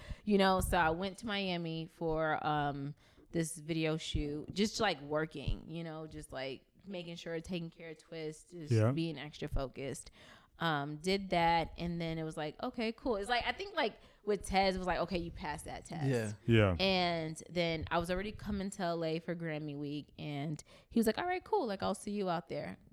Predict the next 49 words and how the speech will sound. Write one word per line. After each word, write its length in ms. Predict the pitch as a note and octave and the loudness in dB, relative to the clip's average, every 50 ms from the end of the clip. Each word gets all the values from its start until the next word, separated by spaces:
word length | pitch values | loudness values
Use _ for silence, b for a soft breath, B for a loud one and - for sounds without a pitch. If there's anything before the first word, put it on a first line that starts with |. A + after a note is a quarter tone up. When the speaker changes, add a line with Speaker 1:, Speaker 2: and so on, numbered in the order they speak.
| - - - | -14 -8 -6
Speaker 1:
Went 200 | E3+ F3 F3+ - | -6 -6 -4 -4
to, 100 | G3 F#3 | -6 -6
came 260 | - - G3 F3 F3 | -4 -4 -4 -2 -2
out 140 | E3+ E3 - | -4 -4 -4
to 80 | - E3+ | -4 -2
L 100 | D#3+ D#3 | -2 -2
A 80 | D#3 | -2
for 100 | F3 F3+ | -4 -4
Grammy 340 | D3+ G#3 G#3 A3+ A#3 A#3 A3+ | -4 -2 -2 0 0 0 0
Week. 260 | A3+ A3 G#3+ G#3+ G#3 - | 0 0 0 0 0 2
Speaker 3:
So 140 | - E3+ | 4 6
hold 160 | C3+ C#3+ C3+ B2 | 8 8 8 6
on. 200 | A2+ G#2+ G#2 G#2 - | 4 0 -2 -4 -6
H-, 80 | - - _ - | -8 -8 _ -2
like, 140 | B2+ B2 A2+ | 0 2 4
why 160 | A#2+ B2+ B2+ | 6 6 6
were 60 | B2+ | 6
you 80 | A#2+ A#2+ | 4 4
coming 240 | - - A2+ A2+ | 2 2 2 2
to 60 | G#2 - | 2 0
L 140 | A#2 A2+ A2+ | 2 2 2
A 60 | G#2+ | 2
for 200 | G#2+ - - G#2+ | 0 0 -2 -2
Grammy 120 | A2 B2 A#2+ | 6 12 12
Speaker 1:
Oh, 320 | B3+ A#3+ G#3+ F#3+ F3 D3+ | 12 12 12 12 12 10
Speaker 3:
Week? 80 | - G3+ | 8 8
Speaker 1:
my 160 | A3 G#3 G#3 | 8 8 8
friend 280 | A3 - A#3 A3 G#3+ A3+ | 6 6 4 4 4 4
Cheyenne's, 480 | - A3+ F#3+ F#3 F3+ F3 F3 E3+ - | 4 2 2 2 2 2 0 0 2
my 120 | G3 F3 F#3 | 4 2 4
friend 200 | - G3 F#3 G3+ | 4 2 2 2
Cheyenne's 380 | - F#3 E3+ E3 D#3 D#3+ F3 | 2 0 0 0 -2 -4 -4
birthday. 480 | - D#3 C#3+ - - C2+ C2+ C2+ - - G3 | -2 -2 -2 -2 -4 -4 -4 -4 -6 -2 2
Speaker 3:
Okay. 160 | - D#3 C#3+ F3 | 4 6 6 8
Speaker 1:
Uh, 140 | E3+ E3+ G#2+ - - _ - | 6 6 4 2 -4 _ -2
Pop, 220 | - G3+ - - - | -2 -2 -2 -2 -2
Pop, 240 | - F3+ D#3 - - | 0 0 0 0 -2
you 100 | G3 G3+ | -4 -4
know, 100 | G3 C#3+ | -4 -4
I 60 | D#3+ | -2
don't 80 | F3 F3 | -2 -2
know 80 | E3+ | -2
if 40 | E3+ | -2
you 60 | E3 | -2
know 140 | D3+ D3 D3 | -4 -4 -4
Jake 180 | D3 D#3 D#3 E3 | -4 -4 -4 -4
and 100 | D#3+ F3 | -4 -2
Pop, 280 | - D3 C3 F#2+ - | -2 0 0 0 -2
but, 280 | - D#3+ C#3+ D3+ - | -4 -4 -4 -6 -6